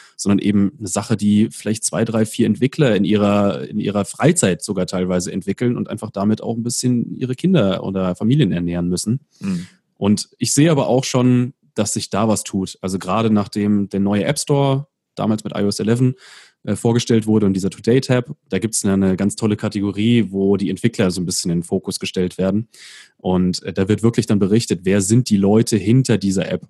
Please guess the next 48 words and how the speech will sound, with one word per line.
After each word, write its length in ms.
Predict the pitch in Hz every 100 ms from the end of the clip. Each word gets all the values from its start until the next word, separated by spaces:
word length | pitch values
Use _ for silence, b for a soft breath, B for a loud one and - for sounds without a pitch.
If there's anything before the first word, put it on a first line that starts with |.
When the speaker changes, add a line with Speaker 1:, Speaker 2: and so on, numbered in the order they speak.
| -
Speaker 1:
Also 180 | 87
zum 160 | 90 -
Speaker 2:
Mhm. 20 |
Speaker 1:
Beispiel 260 | 92 - 95
Procreate 640 | - 120 120 117 107 104
wurde 160 | 101 98
da 120 | 95
schon 360 | 95 98 92 - _
vorgestellt, 540 | - 104 98 - 104 98
das 100 | 92
Team 220 | - 104
aus 140 | 98 90
Australien, 600 | 95 - 98 98 98 95 B B B
die 160 | 104 95
Speaker 2:
Mhm. 60 | -
Speaker 1:
auch 220 | 127 -
wirklich 340 | 104 - -
nur, 180 | 101 95
das 240 | 87 - -
sind, 240 | 107 -
das 100 | 98
sind 120 | 104
eine 80 | 95
Handvoll 280 | 113 117 95
Leute. 380 | 110 135 82 - _ _
Oder 280 | 98 92
Speaker 2:
Mhm. 200 | 95 85 _ _ _ _ -
Speaker 1:
mittlerweile 480 | - 98 92 90 98
sind's 180 | 95
auch 140 | - 101
ein 80 | 95
bisschen 280 | 95 95
mehr, 360 | 90 98 101 127 B B B -
aber 160 | 90
die 160 | 87 87
haben, 160 | 98
glaub 200 | 104 104
ich, 160 | 104 -
auch 180 | 87 104
zu 120 | -
viert 360 | - - 120 -
oder 160 | 110
fünft 440 | 107 - 104 131 -
haben 100 | 110
die 100 | 107
diese 280 | 104 110 107
Procreate-App 840 | - 202 - - - - - -
da 360 | 90 87 85